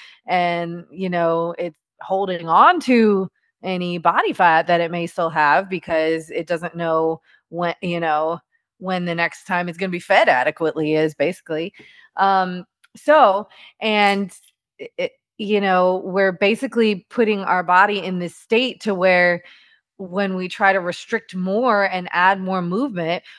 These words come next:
we just adapt more. And so we could be sitting in a place of being, you know, still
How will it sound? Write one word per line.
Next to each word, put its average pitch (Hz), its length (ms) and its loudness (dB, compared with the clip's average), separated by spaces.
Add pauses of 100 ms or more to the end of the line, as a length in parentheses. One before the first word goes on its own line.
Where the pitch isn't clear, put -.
we 196 120 -4
just 208 300 -2
adapt 185 600 2
more. 175 480 -2
And 175 220 -4
so 180 320 2
we 190 180 -6
could 196 200 -4
be 196 120 -8
sitting 196 400 -4
in 185 100 -4
a 170 60 -4
place 214 460 0
of 170 220 0
being, 180 680 -6 (440)
you 196 120 -6
know, 185 160 -2
still 262 720 0